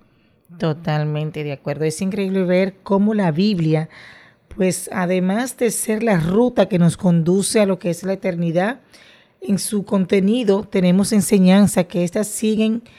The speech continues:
aportando y estando de acuerdo con lo que es la investigación científica. Por más que el hombre quiera, pues, discutir y traer nuevos planteamientos sobre lo que es la vida, el origen está ahí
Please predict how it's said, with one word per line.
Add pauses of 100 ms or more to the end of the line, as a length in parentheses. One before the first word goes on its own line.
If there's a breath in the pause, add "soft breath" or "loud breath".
(320 soft breath)
aportando
y
estando
de
acuerdo
con
lo
que
es
la
investigación
científica.
Por
más
que
el
hombre
quiera, (720 loud breath)
pues,
discutir
y
traer
nuevos (220)
planteamientos
sobre
lo
que
es
la
vida, (600 soft breath)
el
origen
está
ahí